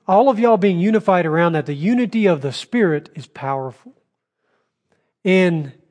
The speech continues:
it fills up more of those vials of prayer that God has, those things that God,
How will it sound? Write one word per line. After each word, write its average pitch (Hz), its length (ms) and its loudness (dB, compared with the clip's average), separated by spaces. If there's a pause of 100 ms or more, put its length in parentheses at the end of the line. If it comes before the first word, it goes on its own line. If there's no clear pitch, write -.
(280)
it 165 100 -8
fills 196 380 2
up 165 120 2
more 180 300 2
of 151 100 -4
those 151 200 -2
vials 139 500 -4
of 117 220 -18
prayer 127 520 -10 (500)
that 135 200 -8
God 139 340 -4
has, 127 540 -10 (360)
those 143 160 -10
things 180 320 -2
that 143 180 -4
God, 156 480 0